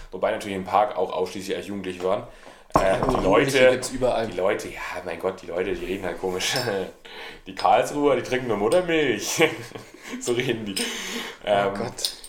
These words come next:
Speaker 1: nee, aber
Speaker 2: Oh.
Speaker 1: ich hab, äh, eigentlich ganz guten Eindruck. Also ich ha-, hab's mir vom Stadtbild her tatsächlich,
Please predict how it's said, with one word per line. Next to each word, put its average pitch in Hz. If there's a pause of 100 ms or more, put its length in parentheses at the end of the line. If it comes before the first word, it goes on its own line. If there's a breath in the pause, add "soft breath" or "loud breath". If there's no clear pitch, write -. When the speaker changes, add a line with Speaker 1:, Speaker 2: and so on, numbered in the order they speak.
(160)
Speaker 1:
nee, 123
aber 107
Speaker 2:
Oh. 117 (240)
Speaker 1:
ich -
hab, 127 (380)
äh, 110
eigentlich 113
ganz 110
guten 135
Eindruck. 95
Also 95
ich 95
ha-, 101
hab's -
mir 107
vom 98
Stadtbild 123
her 113
tatsächlich, 104